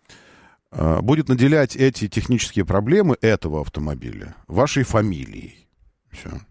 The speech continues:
Они будут, они будут носить ваше имя, все эти проблемы. И нафига оно вам нужно? Другое дело, что если вы так сформулировали тему, э, что бы я посоветовал другу, а при этом вы, вы — это вы.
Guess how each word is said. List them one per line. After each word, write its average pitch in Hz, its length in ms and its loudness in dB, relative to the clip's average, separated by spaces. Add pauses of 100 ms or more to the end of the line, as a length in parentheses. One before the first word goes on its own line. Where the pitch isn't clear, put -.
(240)
Они 156 180 4
будут, 147 340 2
они 151 300 4
будут 120 340 0
носить 131 280 0
ваше 127 280 0 (100)
имя, 67 320 -12 (120)
все - 200 -6
эти - 140 -8
проблемы. 71 500 -14 (100)
И 90 60 -8
нафига 156 380 2
оно 110 120 2
вам 90 160 0
нужно? - 280 -14 (840)
Другое 113 400 4
дело, 208 220 4
что 143 120 0
если 151 200 2
вы 147 280 4
так 139 220 2
сформулировали 123 680 4
тему, 117 460 2 (420)
э, 95 320 0
что 123 180 2
бы 117 60 2
я 117 100 6
посоветовал 113 540 2
другу, 113 380 4
а 113 140 2
при 123 160 4
этом 127 340 2
вы, 120 380 6
вы — 107 260 4
это 117 220 4
вы. 107 300 0